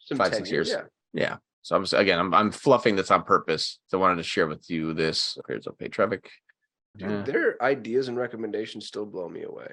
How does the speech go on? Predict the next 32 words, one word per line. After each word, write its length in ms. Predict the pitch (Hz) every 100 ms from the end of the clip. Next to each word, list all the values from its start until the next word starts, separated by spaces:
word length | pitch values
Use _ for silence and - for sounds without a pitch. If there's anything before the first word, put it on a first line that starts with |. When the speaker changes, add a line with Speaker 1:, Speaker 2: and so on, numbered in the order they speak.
| -
Speaker 2:
Oh, 220 | 131 110
Speaker 1:
Like, 160 | 98
Speaker 2:
I 20 | -
know. 140 | 95
They're 100 | 92
so 280 | - 131 113
good. 160 | 107
They 100 | 104
Speaker 1:
so 40 | 117
Speaker 2:
just 100 | 101
read, 340 | 92 104 120 _ _ _ _
they 100 | 131
just 100 | 110
read 220 | 95 104
titles. 500 | - 92 92 110 - _ _
See, 240 | - -
add 140 | - 85
images. 840 | 113 107 104 104 101 104 - - _ _ _ -
I 40 |
know 80 | 78
all 100 | 60
these 160 | 78 80
are 100 | 87 _ -
disapproved 500 | 85 - - 80 80
'cause 140 | 82
Google 180 | - 87
doesn't 220 | 85 82
like 180 | 82 82
us 140 | 87
using 180 | 80 82
Google 220 | 80 80 71
stuff. 400 | - 71 -